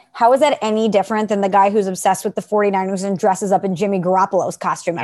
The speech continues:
Speaker 1: every
Speaker 2: a great
Speaker 1: weekend?
Speaker 2: point. It's a great point. It's, there's no difference. There's none.
Speaker 1: No
Speaker 2: In
Speaker 1: difference.
Speaker 2: fact, Jersey guy is weird.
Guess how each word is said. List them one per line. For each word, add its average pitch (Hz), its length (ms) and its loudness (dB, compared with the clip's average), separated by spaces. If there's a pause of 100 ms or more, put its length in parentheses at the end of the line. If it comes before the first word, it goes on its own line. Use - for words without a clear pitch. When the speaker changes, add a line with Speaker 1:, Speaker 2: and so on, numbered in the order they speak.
(140)
Speaker 1:
every 123 100 -6
Speaker 2:
a - 60 -10
great 131 140 -2
Speaker 1:
weekend? 208 140 -6
Speaker 2:
point. 220 260 -4 (180)
It's 120 160 -10
a 123 40 -8
great 107 400 -8
point. 202 320 -10
It's, 117 200 -14
there's 117 240 -6
no 127 220 -4
difference. - 440 -10 (200)
There's 110 140 -12
none. 117 180 -6
Speaker 1:
No 214 40 -8
Speaker 2:
In 208 60 -6
Speaker 1:
difference. 147 240 -2
Speaker 2:
fact, - 120 -16
Jersey 165 280 -2
guy 196 260 -2
is 175 380 -10
weird. 113 420 -10